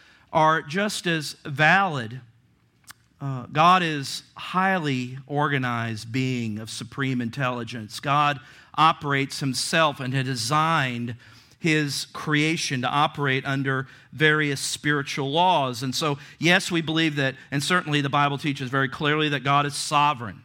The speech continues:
right? God is sovereignly in control. But he's also designed that we are to operate, uh, in, in these spiritual laws.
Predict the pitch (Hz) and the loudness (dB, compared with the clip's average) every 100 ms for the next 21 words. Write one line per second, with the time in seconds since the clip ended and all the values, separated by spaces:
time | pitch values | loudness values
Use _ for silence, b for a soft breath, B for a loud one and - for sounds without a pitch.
0 | - 127 180 - b b b b 147 151 | -6 -4 -4 -8 b b b b 2 2
1 | 139 - 160 170 170 160 151 147 143 - | -2 0 4 4 2 -4 -4 -4 -6 -2
2 | 175 147 113 104 B B 170 180 156 196 | 2 2 0 -8 B B 2 2 4 4
3 | 240 - 226 180 175 139 185 220 190 160 | 4 2 -2 0 0 2 4 6 4 2
4 | 175 B B 180 190 233 220 196 190 240 | -4 B B 2 4 4 4 4 6 4
5 | - 190 170 175 - - b b b 180 | 4 2 2 2 -2 -14 b b b -6
6 | - _ _ _ _ 220 214 214 208 202 | -6 _ _ _ _ 2 4 4 2 2
7 | 202 - - 254 262 - 214 185 226 247 | 0 -4 0 2 2 -2 0 2 4 6
8 | 202 233 | 4 2